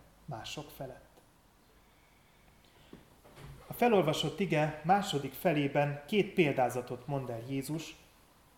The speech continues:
amiket jól ismerünk mindannyian. Az egyik a szálkáról és a gerendáról szól,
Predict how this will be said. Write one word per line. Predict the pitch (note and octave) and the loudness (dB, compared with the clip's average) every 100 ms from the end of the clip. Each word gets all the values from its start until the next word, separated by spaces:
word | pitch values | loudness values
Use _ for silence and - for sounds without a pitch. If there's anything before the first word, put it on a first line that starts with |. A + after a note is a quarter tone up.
| _ | _
amiket | F#3 G#3+ G#3 D#3+ C#3+ - - - - | 2 2 2 0 0 -6 -18 -20 -12
jól | - E3 B2 | 0 0 0
ismerünk | A2+ - B2 A2+ A2 | -2 -4 -4 -6 -8
mindannyian. | C#3+ B2+ A2+ A2 B2 D3 E3 - - - - - - - | -10 -8 -8 -10 -12 -14 -16 -20 -20 -20 -20 -20 -20 -10
Az | - C#3+ | -4 2
egyik | D#3+ C#3+ D3 | 2 2 -2
a | |
szálkáról | B2+ E3+ E3+ E3+ D3+ D3 D3+ | -2 2 2 2 2 2 2
és | D3 D3+ | -2 -2
a | |
gerendáról | C#3 E3 A#2+ A2+ A2+ A2+ A#2+ | 4 4 2 -2 -6 -6 -8
szól, | A#2+ - C3+ A#2+ | -8 -4 -4 -4